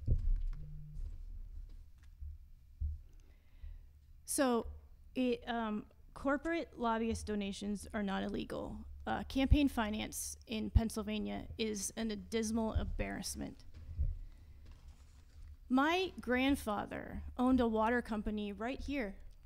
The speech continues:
Do you know who came in and bought that water company? Aqua.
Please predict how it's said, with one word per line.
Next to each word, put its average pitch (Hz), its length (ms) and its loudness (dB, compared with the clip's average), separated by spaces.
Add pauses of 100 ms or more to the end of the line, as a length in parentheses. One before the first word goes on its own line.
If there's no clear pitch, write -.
(640)
Do 285 80 4
you 349 80 6
know 403 160 6
who 427 120 4
came 359 280 4
in 359 120 4
and 269 220 6
bought 220 300 4 (400)
that 302 180 4
water 330 240 2
company? 359 440 0 (960)
Aqua. 226 480 6